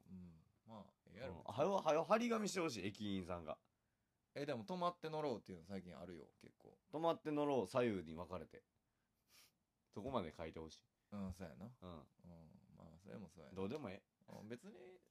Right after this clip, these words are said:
Speaker 1: ええよ。
Speaker 2: どうでもええ。
Speaker 1: うん、遊びやん。
Speaker 2: 遊び。
Speaker 1: エスカレーターなんか。
Speaker 2: うん。
Speaker 1: うん。
Speaker 2: そう。あれを増やしてほしいわ、あの、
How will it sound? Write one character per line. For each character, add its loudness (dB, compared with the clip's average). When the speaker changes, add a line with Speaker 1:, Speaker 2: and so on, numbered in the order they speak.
Speaker 1:
え -10
え -8
よ。 -12
Speaker 2:
ど 2
う 2
で -2
も 0
え -2
え。 -10
Speaker 1:
う -
ん、 -8
遊 -4
び -4
や -6
ん。 -12
Speaker 2:
遊 -4
び。 -2
Speaker 1:
エ 2
ス -4
カ 2
レ 2
ー -6
タ -12
ー -8
な -14
ん -16
か。 -20
Speaker 2:
う -4
ん。 -2
Speaker 1:
う -4
ん。 -16
Speaker 2:
そ -8
う。 -10
あ 8
れ 12
を 8
増 6
や 6
し 2
て 2
ほ 2
し -8
い -6
わ、 2
あ -2
の、 -6